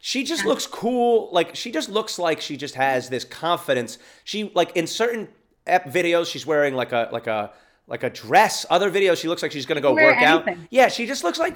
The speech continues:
Speaker 1: and whatever she's wearing, she could wear, like, sweatpants and a sports bra. She looks,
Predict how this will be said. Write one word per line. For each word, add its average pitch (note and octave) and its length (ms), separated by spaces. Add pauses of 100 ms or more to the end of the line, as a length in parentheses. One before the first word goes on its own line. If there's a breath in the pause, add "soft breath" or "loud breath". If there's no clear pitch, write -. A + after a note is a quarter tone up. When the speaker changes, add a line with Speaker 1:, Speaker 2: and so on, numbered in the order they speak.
Speaker 1:
and G3+ 140
whatever D#4 260
she's B3+ 240
wearing, F#3 320
she G#3 120
could A#3+ 120
wear, B3 140
like, F#3+ 160
sweatpants F3+ 600
and C#3 80
a - 20
sports D#3 340
bra. C#3+ 200
She C#3 160
looks, C3+ 180